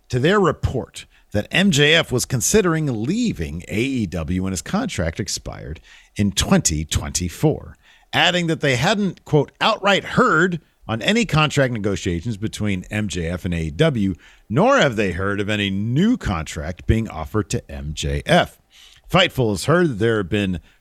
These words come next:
quote, overtures made towards M J F to initiate some contract talks, and one source told Fightful that Tony Khan told them that he would be willing to pay M J F comparable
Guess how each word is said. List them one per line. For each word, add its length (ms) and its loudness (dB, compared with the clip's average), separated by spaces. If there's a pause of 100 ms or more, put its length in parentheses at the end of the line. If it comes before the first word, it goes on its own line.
quote, 340 4 (120)
overtures 920 2 (360)
made 500 0
towards 400 0
M 200 -2
J 220 0
F 180 0
to 140 0
initiate 560 0
some 160 -8
contract 640 -4
talks, 420 -4 (320)
and 180 0
one 200 4
source 420 2
told 300 2
Fightful 500 -2
that 180 -4
Tony 320 0
Khan 480 2
told 340 2
them 240 -2 (300)
that 120 0
he 160 4
would 180 2
be 160 4
willing 400 2
to 80 -2
pay 440 2
M 260 -2
J 240 4
F 200 0
comparable 760 0